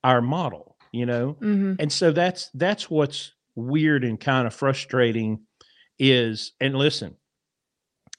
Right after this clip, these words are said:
Speaker 1: our interviews have gotten very, <laughs> uh, we don't pull punches with people
Speaker 2: Mm.
Speaker 1: when we're
Speaker 2: Mm-hmm.
Speaker 1: interviewing them. I, you know, we'll reach out and punch them in the mouth in the interview and say, "Look, if, if you gotta understand this is hard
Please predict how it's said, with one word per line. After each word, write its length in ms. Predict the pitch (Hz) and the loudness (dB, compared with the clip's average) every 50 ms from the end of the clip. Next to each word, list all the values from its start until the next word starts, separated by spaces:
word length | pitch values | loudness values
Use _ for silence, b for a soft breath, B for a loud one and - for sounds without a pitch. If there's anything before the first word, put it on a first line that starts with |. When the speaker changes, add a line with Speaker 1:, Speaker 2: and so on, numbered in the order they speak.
| _ - | _ 0
Speaker 1:
our 320 | 110 131 165 196 175 - - | 2 4 4 4 4 2 0
interviews 800 | 139 151 160 151 135 117 117 113 113 110 104 104 101 - - - | 0 0 0 0 -2 -2 -4 -2 -2 0 0 -2 -4 -6 -8 -6
have 260 | - - 113 107 113 110 | -2 -2 -2 -2 0 2
gotten 420 | 127 120 123 - - 113 107 107 | 4 4 4 4 0 -2 -2 -2
very, 680 | 101 101 107 113 123 135 135 135 135 135 127 123 123 131 - _ _ _ _ _ _ _ _ 131 | -2 0 0 2 2 4 4 4 2 2 2 0 -2 -6 -10 _ _ _ _ _ _ _ _ -10
<laughs> 1200 | - - _ _ _ _ _ _ _ - - - - - _ _ _ _ _ _ _ _ _ _ | -10 -10 _ _ _ _ _ _ _ -20 -20 -20 -20 -20 _ _ _ _ _ _ _ _ _ _
uh, 360 | - 123 120 117 110 104 101 - - | 0 2 2 2 2 0 -2 -4 -6
we 240 | 117 113 113 131 160 | -6 0 4 4 4
don't 180 | 220 233 - - | 4 4 2 2
pull 160 | - 175 147 | 4 4 4
punches 640 | 135 - 147 160 180 - - 92 - - - - - _ | 4 4 2 2 0 -2 -6 -10 -10 -12 -16 -16 -8 _
with 160 | 113 117 - | -6 -6 -2
people 340 | - - 117 107 - 107 92 | -2 -2 -2 -2 -4 -8 -10
Speaker 2:
Mm. 40 | - - _ | -10 -8 _
Speaker 1:
when 160 | - 110 117 | 0 2 4
we're 120 | 123 143 196 | 6 6 6
Speaker 2:
Mm-hmm. 100 | 190 135 | 8 6
Speaker 1:
interviewing 560 | 143 160 180 190 143 110 101 87 85 87 87 | 6 6 6 2 0 -2 -6 -6 -6 -10 -12
them. 200 | 87 76 71 - - | -14 -14 -16 -8 -2
I, 160 | 110 120 127 - - 123 | 0 0 0 -2 -4 -2
you 120 | 123 127 | 0 2
know, 140 | 131 123 117 | 4 4 4
we'll 160 | 120 143 165 | 4 4 4
reach 260 | 160 156 165 165 - - | 4 4 2 2 4 2
out 120 | 147 120 | 2 2
and 100 | 120 123 | 2 4
punch 220 | - 135 135 139 | 4 4 4 4
them 80 | 139 127 | 2 2
in 60 | 123 123 | 2 2
the 40 | |
mouth 440 | 120 131 156 190 170 131 - - _ _ _ _ _ _ _ _ _ _ _ _ _ | 2 2 2 2 0 -2 -6 -8 _ _ _ _ _ _ _ _ _ _ _ _ _
in 200 | 143 165 202 190 | 4 6 6 6
the 80 | 165 | 4
interview 560 | 139 156 202 240 226 147 104 107 95 87 95 110 | 2 0 0 0 -2 -4 -6 -8 -10 -10 -6 -4
and 180 | 120 123 131 | -4 -4 -4
say, 240 | - - 139 131 131 | -4 -4 -4 -2 -2
"Look, 280 | 135 190 247 - - 117 | 0 0 0 0 0 -4
if, 140 | 113 113 - _ | -8 -10 -8 _
if 120 | 131 127 113 | -8 -6 -6
you 200 | 117 135 185 202 | -4 -4 -4 0
gotta 280 | 170 196 190 180 170 | 0 0 2 4 4
understand 440 | 160 156 147 131 - - 147 127 110 | 4 4 2 2 0 0 0 0 0
this 140 | 110 - - | 0 -2 -4
is 80 | 92 - | -8 -6
hard 420 | - 117 110 120 139 185 196 - | -2 2 2 4 2 2 0 -6